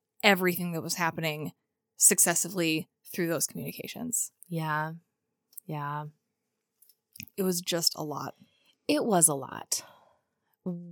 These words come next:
Speaker 1: I need to
Speaker 2: mean,
Speaker 1: find
Speaker 2: I
Speaker 1: something.
Speaker 2: think I kn-, I felt comfortable that I knew Edmund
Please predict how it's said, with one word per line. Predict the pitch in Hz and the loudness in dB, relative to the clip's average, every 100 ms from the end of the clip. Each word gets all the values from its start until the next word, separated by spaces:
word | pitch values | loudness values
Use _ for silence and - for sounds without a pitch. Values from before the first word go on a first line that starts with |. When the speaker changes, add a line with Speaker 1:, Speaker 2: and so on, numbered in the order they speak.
| - - - - - - _ _ - | -18 -12 -10 -10 -16 -20 _ _ 2
Speaker 1:
I | 208 | 4
need | |
to | 240 | 4
Speaker 2:
mean, | 240 233 220 | 2 2 2
Speaker 1:
find | - | 0
Speaker 2:
I | |
Speaker 1:
something. | 220 208 | -2 2
Speaker 2:
think | 269 285 277 - 196 | 2 2 -4 -2 4
I | 185 185 | 4 4
kn-, | 175 160 160 160 160 - | 0 -2 -2 -4 -4 -6
I | - 233 247 254 240 220 - | -4 0 2 2 2 -2 -6
felt | - 202 - | 4 4 4
comfortable | - 170 185 180 175 170 | 0 -2 2 4 4 4
that | 165 165 | 2 2
I | 160 | 2
knew | 160 160 156 | 0 0 2
Edmund | - 151 156 160 165 170 | 2 2 2 2 2 0